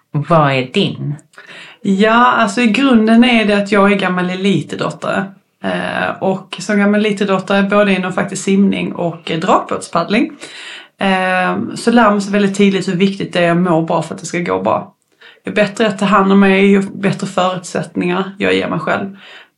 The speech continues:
Speaker 2: eh, nu ju bättre kommer jag prestera. Och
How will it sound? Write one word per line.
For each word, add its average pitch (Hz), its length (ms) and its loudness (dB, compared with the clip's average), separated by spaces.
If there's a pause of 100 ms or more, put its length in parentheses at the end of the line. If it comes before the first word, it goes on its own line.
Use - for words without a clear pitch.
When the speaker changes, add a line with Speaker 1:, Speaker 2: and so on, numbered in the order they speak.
Speaker 2:
eh, 180 300 -4
nu 196 120 2
ju 202 220 4
bättre 196 320 -2
kommer 180 200 -4
jag - 120 -8
prestera. - 520 -4 (1000)
Och - 460 -2